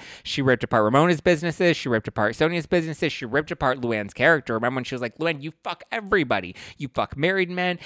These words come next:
and you fuck twenty-year-old men." And she called her a whore and she made all sorts of nasty, go to sleep. That's another great, look at what she did to Kelly Bensimon. Kelly Bensimon, who's clearly mentally unstable on Scary Island,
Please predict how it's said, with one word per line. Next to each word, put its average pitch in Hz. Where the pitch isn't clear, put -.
and 135
you 123
fuck -
twenty-year-old 185
men." 175
And 127
she 135
called 143
her 113
a 95
whore 185
and 143
she -
made 127
all 156
sorts 123
of 110
nasty, 127
go 165
to 175
sleep. 160
That's 127
another 175
great, 170
look 151
at 180
what 180
she 175
did 165
to 165
Kelly 175
Bensimon. 180
Kelly 190
Bensimon, 180
who's 147
clearly 196
mentally 147
unstable 139
on 131
Scary 127
Island, 135